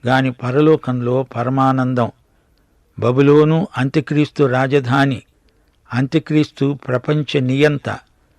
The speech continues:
మహావ్యాపార కేంద్రం బబులోను కూలిపోయింది, కూలిపోయింది అని అందరూ ఏడ్చారు.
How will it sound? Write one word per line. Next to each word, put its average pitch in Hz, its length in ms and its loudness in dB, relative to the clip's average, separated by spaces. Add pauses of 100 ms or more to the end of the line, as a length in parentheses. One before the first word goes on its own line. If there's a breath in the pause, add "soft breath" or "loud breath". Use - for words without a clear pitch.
(340)
మహావ్యాపార 139 1000 2
కేంద్రం 143 680 0
బబులోను 139 720 2
కూలిపోయింది, 139 1000 0 (420)
కూలిపోయింది 139 1040 2
అని 143 280 0 (320)
అందరూ 147 480 4
ఏడ్చారు. 127 720 0